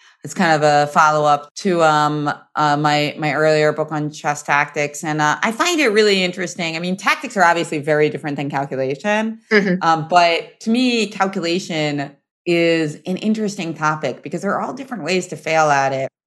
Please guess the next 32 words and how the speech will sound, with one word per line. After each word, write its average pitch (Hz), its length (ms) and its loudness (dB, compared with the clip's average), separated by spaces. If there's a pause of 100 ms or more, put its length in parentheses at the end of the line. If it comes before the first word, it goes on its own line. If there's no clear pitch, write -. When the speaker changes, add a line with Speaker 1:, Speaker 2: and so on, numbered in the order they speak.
(140)
Speaker 1:
I 269 100 4
saw 302 320 2
that 226 200 4
a 185 60 4
lot, 185 280 4
actually, 156 360 0
especially 233 580 -2
I 196 60 2
see 196 240 -2
that 180 260 2
more 165 360 0
with, 151 180 0
like, 147 340 0 (180)
lower 156 280 4
rated 147 260 2
players, 160 520 4
that 156 100 -8
they 156 80 0
s-, - 160 -8 (300)
they 160 100 0
stop 151 360 0
too 156 140 -4
early, 160 800 0
Speaker 2:
Oh, 208 180 8
yes. 175 80 4
Speaker 1:
especially 190 300 2
when 165 140 0
they're 151 100 -4
still 175 320 -2
forcing 165 420 -2
moves. 202 540 0
Speaker 2:
Mm-hmm. 196 260 -2